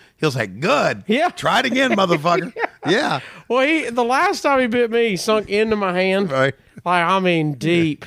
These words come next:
Speaker 2: in.
Speaker 1: Yeah.
Speaker 2: And I just turned him over on the couch. We're on the couch.
Speaker 1: Right.
Speaker 2: And as we had our little, we had a little come to Jesus meeting, I'm
Speaker 1: Yeah.
Speaker 2: like,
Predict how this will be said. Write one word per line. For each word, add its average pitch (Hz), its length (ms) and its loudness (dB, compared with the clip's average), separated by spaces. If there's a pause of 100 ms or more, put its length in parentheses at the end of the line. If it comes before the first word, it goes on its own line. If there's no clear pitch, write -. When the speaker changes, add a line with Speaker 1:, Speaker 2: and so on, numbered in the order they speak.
(140)
Speaker 2:
in. 156 120 2
Speaker 1:
Yeah. 127 240 2 (520)
Speaker 2:
And 165 480 2 (260)
I 175 140 0
just 185 220 -2
turned 202 220 0
him 185 100 2
over 190 240 0
on 180 120 2
the 175 60 0
couch. 175 440 -2
We're 170 100 0
on 165 100 0
the 156 60 -4
couch. 170 380 -4
Speaker 1:
Right. 120 220 0 (180)
Speaker 2:
And 156 80 -2
as 165 160 -2
we 175 80 0
had 175 160 2
our 165 100 0
little, 156 320 -4 (140)
we 170 100 -2
had 175 100 2
a 165 40 0
little 165 160 0
come 185 200 0
to 165 60 -6
Jesus 185 480 -4
meeting, 202 300 -2
I'm 180 80 2
Speaker 1:
Yeah. - 80 4
Speaker 2:
like, 180 220 -2